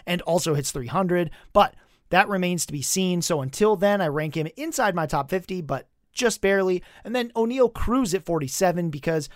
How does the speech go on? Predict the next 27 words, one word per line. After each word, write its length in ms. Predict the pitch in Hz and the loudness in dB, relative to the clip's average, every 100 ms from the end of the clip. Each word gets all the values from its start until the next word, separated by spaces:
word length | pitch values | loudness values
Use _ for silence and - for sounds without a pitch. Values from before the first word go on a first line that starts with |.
| - | -16
he's 160 | - 185 | -6 -2
got 240 | 165 151 - | 0 -2 2
all 200 | 208 247 | 4 4
the 80 | 247 | 4
skills 340 | - 202 185 | 4 4 4
in 60 | 175 | 4
the 80 | 160 | 2
world. 340 | 156 170 170 - | 6 4 4 -4
At 140 | - 151 | -18 -8
the 80 | 143 | -6
very 480 | 127 226 302 269 | 0 2 2 0
end 100 | 214 | 0
of 80 | 190 | 2
the 80 | 165 | 0
season, 320 | 151 180 165 | 0 -2 0
he 80 | 170 | 0
showed 180 | 147 190 | 2 2
us 120 | 170 | 2
some 200 | 160 143 | 0 0
really 300 | 262 311 196 | 0 0 2
nice 240 | 170 165 | 2 0
plate 300 | - 156 175 | -2 -2 -2
discipline, 400 | 165 135 143 156 | -4 -8 -4 -2
that 160 | 147 120 | -2 -2
one-to-one 480 | 147 160 156 160 151 | -2 0 2 0 2
walk 320 | 135 165 | 4 4
ra-, 80 | 170 | 2